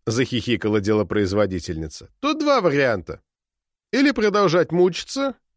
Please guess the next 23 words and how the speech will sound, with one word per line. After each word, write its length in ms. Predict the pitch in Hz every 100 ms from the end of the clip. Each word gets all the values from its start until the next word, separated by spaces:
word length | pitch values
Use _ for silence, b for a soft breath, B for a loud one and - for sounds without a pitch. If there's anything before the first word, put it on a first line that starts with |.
| _ _ -
или 220 | 302 320
послать 460 | 294 240 277 254
тещу 380 | - 285 - 294
к 60 | 208
чертям 460 | 247 196 214 202
собачьим. 600 | 156 185 160 151 - 147 - _ _ _ _ _ _ _ _ _
Я 200 | - 240
бы 80 | 185
второе 420 | 160 208 214 294
выбрала, 800 | 196 135 107 120 117 113 110 107 -
но 220 | 156 127
ты 200 | 143 127
благородный 720 | 123 135 135 127 147 143 147
и 40 |
жалостливый, 840 | 123 165 226 247 - 117 98 92 92
так 220 | - 160
что 320 | - 240 247
продолжай 680 | 240 196 202 202 139 123 214
страдать. 680 | - 254 175 110 113 - - _ _ _ _ _ _ _ _ _ _
Лучше 460 | - 131 262 - 302
молча, 480 | 247 131 127 - 135
а 40 |
то 240 | 123 185